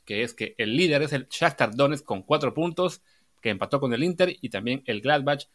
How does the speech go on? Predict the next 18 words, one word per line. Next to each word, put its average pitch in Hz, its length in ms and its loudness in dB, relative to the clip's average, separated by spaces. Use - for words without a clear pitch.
y 143 180 -2
el 139 80 0
Madrid 131 320 -2
empataron 135 560 0
un 143 180 2
partido 135 260 0
en 127 60 0
el 104 60 -2
que 104 100 -8
Madrid, 110 240 -2
pues, - 220 -12
tuvo, 120 400 0
bueno, - 140 2
no 214 140 6
suerte, 208 380 8
pero 95 260 -4
sí 110 200 -8
su, - 220 -12